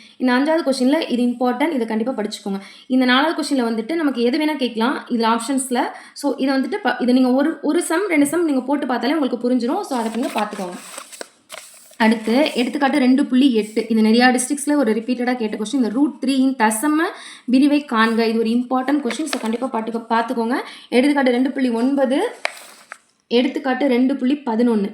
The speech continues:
இது வந்துட்டு ஒரு இம்பார்ட்டன்ட். பேஜ் நம்பர் ஐம்பத்தி ஏழு. எடுத்துக்காட்டு ரெண்டு புள்ளி பன்னெண்டு. இது ஒரு இம்பார்ட்டன்ட் கொஸ்டின்.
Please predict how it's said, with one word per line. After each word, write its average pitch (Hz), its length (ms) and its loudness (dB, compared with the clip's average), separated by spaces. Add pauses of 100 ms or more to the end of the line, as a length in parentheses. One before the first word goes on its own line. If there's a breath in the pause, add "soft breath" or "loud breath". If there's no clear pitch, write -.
இது 247 220 0
வந்துட்டு 247 160 0
ஒரு 269 120 0
இம்பார்ட்டன்ட். 220 400 -2
பேஜ் 254 280 0
நம்பர் 254 240 4
ஐம்பத்தி 247 500 -2
ஏழு. 220 500 2 (260 loud breath)
எடுத்துக்காட்டு 262 480 0
ரெண்டு 254 260 2
புள்ளி 254 360 0
பன்னெண்டு. 226 600 2 (240 loud breath)
இது 254 240 2
ஒரு 247 200 4
இம்பார்ட்டன்ட் 233 600 -2 (120)
கொஸ்டின். 214 440 -4